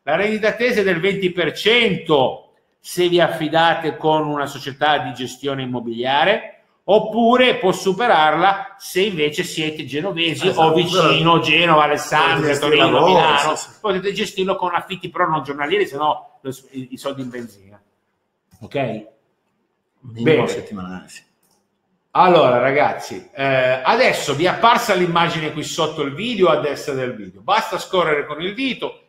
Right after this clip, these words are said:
Speaker 1: e muovere verso il basso per trovare il link. Chi vuole aderire, eh,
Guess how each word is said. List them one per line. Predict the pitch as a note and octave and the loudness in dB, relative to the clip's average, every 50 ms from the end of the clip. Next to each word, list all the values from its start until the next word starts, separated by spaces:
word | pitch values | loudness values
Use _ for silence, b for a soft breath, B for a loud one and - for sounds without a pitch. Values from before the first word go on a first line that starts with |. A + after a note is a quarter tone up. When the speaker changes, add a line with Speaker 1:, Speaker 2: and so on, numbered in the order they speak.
| _ | _
Speaker 1:
e | - D#3 | -8 -6
muovere | E3 E3+ F3+ F#3 F#3+ F3+ F3 F3 E3+ D#3+ - | -2 0 2 2 4 4 2 2 0 0 2
verso | D3+ D#3 D3+ C#3 - - - E3+ | 2 2 2 2 0 -4 -4 -4
il | E3 - | -2 0
basso | D3+ D#3 D#3 D#3 - - - F3 F3 | 2 2 4 2 2 0 -2 -4 -4
per | E3+ D#3+ D3 | -2 -4 -6
trovare | D3+ - D3 C#3+ C#3+ C#3 C3+ C3 | -4 -2 0 2 2 2 2 0
il | B2+ B2 A#2 | -2 -4 -6
link. | G#2+ G2 F#2 F2+ - - b b b b b b b b | -8 -12 -16 -18 -20 -20 b b b b b b b b
Chi | - A#3+ A#3+ | -4 0 2
vuole | A#3 A3 G3 E3 E3 E3 | 4 6 6 6 4 4
aderire, | E3+ F3+ A3+ B3+ C#4 C#4+ B3 F#3+ D#3 C#3 C#3 A#2 - - - _ _ - | 4 4 2 2 2 2 2 2 2 2 0 -4 -8 -14 -18 _ _ -2
eh, | D3+ D3 D3 C#3+ C#3 C3+ C3 C3 C3 B2+ B2+ | 2 4 4 4 4 4 4 4 2 2 0